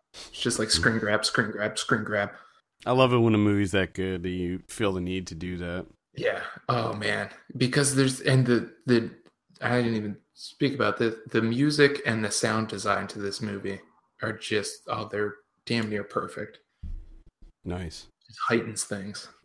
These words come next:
Speaker 2: That's A Morning Light. Make sure you keep an eye out for that. So hopefully, it sounds like it's just starting its festival run, so it'll probably be doing its
Speaker 1: Unf-
Speaker 2: thing for a while.
Speaker 1: Yeah, unfortunately, it'll probably take a while.
Speaker 2: Hmm.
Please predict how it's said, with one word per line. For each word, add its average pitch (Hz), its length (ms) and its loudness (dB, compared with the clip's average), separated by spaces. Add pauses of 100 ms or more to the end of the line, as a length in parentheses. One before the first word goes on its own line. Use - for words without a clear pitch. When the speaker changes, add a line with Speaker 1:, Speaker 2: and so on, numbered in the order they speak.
(100)
Speaker 2:
That's 120 200 0
A 131 40 6
Morning 127 540 6
Light. 127 420 2
Make 107 180 -4
sure 120 220 -2
you 113 540 0 (180)
keep - 220 -2
an 110 60 4
eye 107 200 6
out 101 200 2
for 98 120 -6
that. 90 380 -2
So 90 280 -8
hopefully, 110 520 -2
it 101 120 -6
sounds 117 240 0
like 107 120 -4
it's - 160 -10
just - 240 -4
starting 101 360 0
its 85 120 -6
festival 98 560 -8
run, 107 320 -2
so 87 200 -6
it'll 87 120 -6
probably 85 300 -6
be 98 480 -6 (340)
doing 113 240 4
its 135 160 6
Speaker 1:
Unf- - 40 -2
Speaker 2:
thing 117 240 6
for 110 320 -6
a 110 160 -2
while. 110 360 -2 (140)
Speaker 1:
Yeah, 123 300 4
unfortunately, 120 800 0
it'll 113 260 0 (120)
probably 117 360 -4 (280)
take 117 260 -8
a 113 40 -8
while. 117 380 -10 (600)
Speaker 2:
Hmm. 98 160 -2